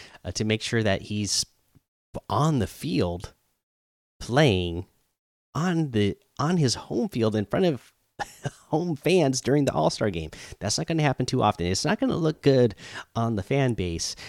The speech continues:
to Major League Baseball if we can't even get one of the faces of baseball, uh,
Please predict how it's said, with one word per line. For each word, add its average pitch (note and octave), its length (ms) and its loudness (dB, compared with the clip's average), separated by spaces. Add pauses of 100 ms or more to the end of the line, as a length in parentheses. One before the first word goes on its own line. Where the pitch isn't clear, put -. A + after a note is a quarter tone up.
(180)
to A2 80 0
Major G#2+ 260 0
League G#2+ 160 2
Baseball G2+ 380 0
if - 140 -6
we G2+ 80 0
can't C3 240 0
even G2+ 240 0
get F#2 280 -2 (360)
one G2+ 300 2
of G#2 160 2
the F#2 120 0
faces G2 420 -2
of F#2 140 -2
baseball, E2 520 -4 (460)
uh, - 520 -8